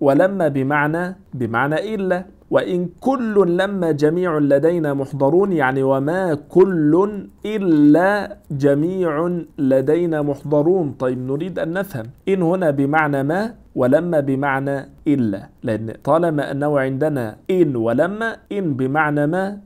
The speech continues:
ولما بمعنى إلا. ما معنى حرف حصر؟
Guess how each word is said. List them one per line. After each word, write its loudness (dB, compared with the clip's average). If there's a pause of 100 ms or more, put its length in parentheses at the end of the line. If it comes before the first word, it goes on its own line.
ولما 0
بمعنى -4 (140)
إلا. -4 (300)
ما 0
معنى -2
حرف -6
حصر؟ -6